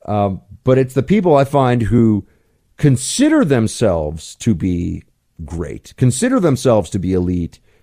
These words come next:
and, and hold positions that are elite, but know deep down that they're not re-, they didn't really earn it, or they're, they're not really as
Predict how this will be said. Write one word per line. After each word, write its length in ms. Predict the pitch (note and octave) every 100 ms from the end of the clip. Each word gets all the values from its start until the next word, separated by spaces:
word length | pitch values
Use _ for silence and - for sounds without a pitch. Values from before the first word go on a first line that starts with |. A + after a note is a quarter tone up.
| _
and, 240 | A#2+ A#2 A#2+
and 140 | A#2+
hold 480 | F#2 F#3 F#3 B2 -
positions 720 | B2 G#2 D3 A3+ F#3 C3 G2+
that 160 | G#2 G2
are 140 | F#2+
elite, 320 | F2+ G2 F2+ _ _ _ _
but 160 | A#2+ G#2+
know 300 | B2+ F3 G3
deep 280 | D3+ D#3+ -
down 320 | C3+ C3+ G#2+
that 140 | F2+
they're 100 | G2+
not 480 | G2+ G#2+ B2+ C3+ -
re-, 280 | G#2+ G2 F2
they 160 | A2 F#2+
didn't 320 | C#3+ F3 -
really 480 | A2 B2+ C3+ B2 A2+
earn 220 | G#2+ G#2
it, 220 | E2+ - D#2
or 140 | G2
they're, 160 | F2+ F2+
they're 120 | G2+
not 380 | G#2+ C3+ D#3+ -
really 600 | G#2+ A#2+ B2 A#2 A2 G#2 _ _ _
as 180 | G2 F#2+